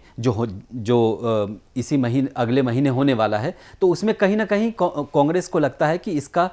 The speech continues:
उनको खामियाजा भुगतना पड़ सकता है। तो ये कुल मिलाकर डैमेज कंट्रोल की ही कोशिश की है दिग्विजय सिंह ने।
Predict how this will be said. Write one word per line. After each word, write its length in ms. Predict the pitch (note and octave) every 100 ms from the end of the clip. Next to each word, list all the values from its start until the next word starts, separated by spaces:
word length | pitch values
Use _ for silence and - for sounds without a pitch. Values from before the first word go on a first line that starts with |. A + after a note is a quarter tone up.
| - -
उनको 240 | D3+ D#3 F3+
खामियाजा 680 | - C#3 C3 B2 A#2 C3 - - B2
भुगतना 500 | A2+ B2 B2 C#3 B2
पड़ 200 | - G#2+
सकता 360 | - G#2 B2
है। 160 | A#2 B2+ - -
तो 80 | C#3
ये 140 | D#3+
कुल 280 | D#3 D3+ D3+
मिलाकर 380 | D3 C#3 C3+ E3+
डैमेज 460 | G#2+ A#2+ C#3 D3
कंट्रोल 520 | - B2+ A2+ D3 C#3+
की 220 | B2+ - A#2+
ही 120 | G3+
कोशिश 400 | - C#3 E3+ -
की 180 | C#3+ B2
है 200 | D3 - -
दिग्विजय 420 | B2 B2 B2 A#2 G#2
सिंह 240 | - F#2
ने। 140 | -